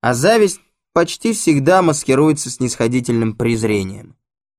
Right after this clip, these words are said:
Ещё одна питерская проблема — отсутствие денег в общегородском масштабе.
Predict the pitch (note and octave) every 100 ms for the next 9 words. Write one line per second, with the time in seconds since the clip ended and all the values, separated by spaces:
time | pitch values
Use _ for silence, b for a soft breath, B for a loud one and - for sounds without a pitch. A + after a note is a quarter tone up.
0 | _ B2 B2 - F3+ F3 C#3+ D3 D3 E3+
1 | D3 B2+ - A2 A#2 A2 G#2+ C#3+ A3+ F#3
2 | G2 - _ _ _ _ - B2 - G3
3 | G#3+ - F3+ F3+ D3 C3 D#3+ A2 F#2+ -
4 | _ _ _ _ _ _ _ G#2 C3+ G#3
5 | - D#3 D3+ D3 - E3+ E3 D3+ D3 -
6 | - A#2+ G2+ F2